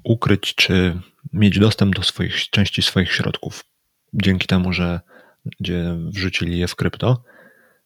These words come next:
z jednej strony mogli to zrobić stosunkowo prosto, ale z drugiej strony paradoksalnie to, że krypto nie ma dużo większej adopcji, utrudnia im łatwe skorzystanie z krypto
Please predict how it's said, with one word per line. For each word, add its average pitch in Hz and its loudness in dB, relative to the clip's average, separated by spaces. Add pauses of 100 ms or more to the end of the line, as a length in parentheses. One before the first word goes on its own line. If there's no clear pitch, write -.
(120)
z 92 -2
jednej 95 2
strony 92 -2
mogli 90 0
to 85 -4
zrobić 87 2
stosunkowo - -4
prosto, 104 -2 (360)
ale 92 -4
z 82 -6
drugiej 107 2
strony 90 -4
paradoksalnie 95 0
to, 90 0
że 90 0
krypto 95 2
nie 85 -2
ma 87 0
dużo 87 0
większej 87 0
adopcji, 87 2 (280)
utrudnia 90 2 (100)
im 90 6 (320)
łatwe 82 0
skorzystanie 85 2
z - -2
krypto - -2